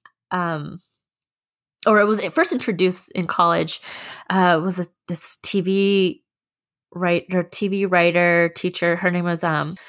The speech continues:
Sherry Steinkellner. She, like, was a showrunner. I remember her introducing it to the class. And these mo-, and I remember that during that time, I was like, "Oh, that was, like, a really cool experience. Like, that was a really healing experience.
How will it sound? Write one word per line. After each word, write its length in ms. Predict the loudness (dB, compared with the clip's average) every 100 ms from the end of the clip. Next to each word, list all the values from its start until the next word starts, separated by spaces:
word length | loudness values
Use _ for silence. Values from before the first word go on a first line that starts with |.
| -12
Sherry 240 | 0 2
Steinkellner. 920 | 4 2 2 0 0 0 0 0 -4 -4
She, 520 | -4 0 2 2 -2
like, 260 | -4 -4 -4
was 160 | -6 -4
a 40 |
showrunner. 880 | 0 2 2 2 0 0 0 -2 -6 -4
I 40 |
remember 240 | 0 2 2
her 180 | 2 2
introducing 640 | 0 -2 -2 -2 -2 -2
it 80 | -2
to 100 | -4
the 80 |
class. 640 | -2 2 4 4 2 -4 -6 -16 -20 -20 _ _
And 180 | -2 0
these 160 | 0 -2
mo-, 160 | -4 -4
and 120 | -2
I 40 | -2
remember 460 | 0 0 2 2
that 280 | 4 2 2
during 180 | 0 2
that 100 | 0
time, 160 | -2 -4
I 40 |
was 60 | -2
like, 260 | -4 -6 _
"Oh, 240 | 0 2 0
that 180 | -2
was, 140 | -2 0
like, 200 | 0 0
a 40 |
really 560 | 0 2 4 4 0 -4
cool 240 | -4 2 2
experience. 580 | 2 0 0 -2 -4 -6
Like, 120 | 0
that 120 | 2
was 100 | 4
a 80 | 2
really 180 | 2 0
healing 500 | -2 0 0 0 -4
experience. 480 | -6 -4 -4 -4